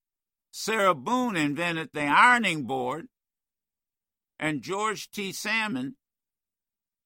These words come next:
invented the clothes dryer. Finally,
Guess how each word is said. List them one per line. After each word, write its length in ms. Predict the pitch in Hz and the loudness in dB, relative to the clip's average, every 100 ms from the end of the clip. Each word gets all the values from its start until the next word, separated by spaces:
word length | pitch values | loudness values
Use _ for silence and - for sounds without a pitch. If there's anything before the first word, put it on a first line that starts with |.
| _ _ _ _ _ _ | _ _ _ _ _ _
invented 640 | 151 151 127 175 180 175 | -2 -2 -2 -2 -4 -6
the 140 | 190 170 | -6 -8
clothes 420 | - 220 185 135 | 0 2 2 0
dryer. 380 | 156 135 85 - _ _ _ _ _ _ _ _ _ _ _ _ _ _ _ _ _ _ _ _ _ _ _ _ _ _ _ - | 0 2 0 -6 _ _ _ _ _ _ _ _ _ _ _ _ _ _ _ _ _ _ _ _ _ _ _ _ _ _ _ 4
Finally, 640 | 214 226 208 160 95 - | 6 6 4 -2 -4 -10